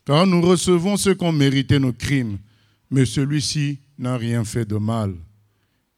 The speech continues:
Et il dit à Jésus, « Souviens-toi de moi quand tu viendras dans ton règne. » Jésus lui répondit, « Je te le dis en vérité, aujourd'hui tu seras avec moi dans le paradis. »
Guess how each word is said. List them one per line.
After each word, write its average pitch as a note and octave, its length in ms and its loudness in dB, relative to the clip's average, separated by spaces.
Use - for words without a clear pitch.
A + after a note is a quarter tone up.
Et C3+ 160 2
il B2 140 -2
dit C3+ 180 2
à B2 80 4
Jésus, « A2+ 580 -4
Souviens-toi C#3+ 680 -2
de C#3+ 100 0
moi C3+ 420 0
quand D3+ 160 -2
tu C#3 140 -6
viendras B2+ 420 -2
dans B2+ 140 -2
ton C3 200 -2
règne. » B2 440 0
Jésus C3 340 -2
lui C#3 140 2
répondit, « A#2+ 720 -4
Je A#2+ 140 -2
te C#3 160 0
le C3+ 160 2
dis C3+ 460 -4
en B2+ 120 -2
vérité, A#2+ 680 -2
aujourd'hui B2 520 -6
tu C#3+ 100 -8
seras C#3 240 -4
avec C#3 300 -4
moi D3+ 440 -2
dans C3+ 140 -2
le C3+ 140 0
paradis. » C#3 680 -2